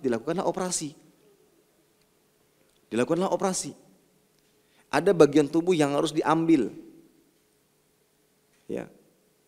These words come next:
Entah melalui pembedahan, operasi besar, bius total, dibedah salah satu anggota tubuhnya,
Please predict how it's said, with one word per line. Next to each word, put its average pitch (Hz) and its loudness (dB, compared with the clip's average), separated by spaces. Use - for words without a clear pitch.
Entah 104 -4
melalui 104 -2
pembedahan, 107 -4
operasi 101 -6
besar, 135 -2
bius 117 -2
total, 127 0
dibedah 113 0
salah 101 -8
satu 120 -4
anggota 113 -2
tubuhnya, 120 -4